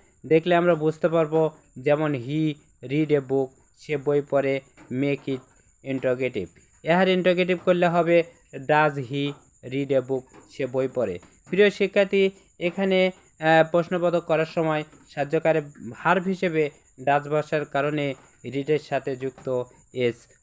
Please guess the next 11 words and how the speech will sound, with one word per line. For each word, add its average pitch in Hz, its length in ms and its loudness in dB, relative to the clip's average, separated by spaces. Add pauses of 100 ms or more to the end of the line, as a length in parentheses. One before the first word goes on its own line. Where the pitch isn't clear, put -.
উঠে 131 260 -6
গিয়েছে 123 480 -4 (340)
বন্ধুরা, 120 540 -2 (220)
তাই 170 180 2
এখানে 180 260 0
হয়েছে 185 380 2 (340)
does 139 280 2 (160)
he 139 220 -4 (340)
read 123 220 -2
a 120 160 0
book? 120 200 0